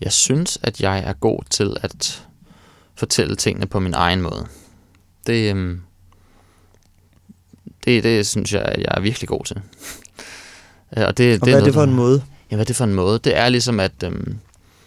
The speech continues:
Speaker 1: at slå mit filter fra, når jeg skriver tekster, og så, og så sådan helt ukritisk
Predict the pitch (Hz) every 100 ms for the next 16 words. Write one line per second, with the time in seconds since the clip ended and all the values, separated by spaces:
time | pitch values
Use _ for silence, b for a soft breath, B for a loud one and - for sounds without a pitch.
0 | b b b _ _ - - 117 117 -
1 | 147 127 - 120 71 131 - _ - 113
2 | 104 - 101 - 101 98 - - - 107
3 | 104 95 - _ b b b b b b
4 | b - 113 107 117 110 147 123 127 -
5 | 117 113 - -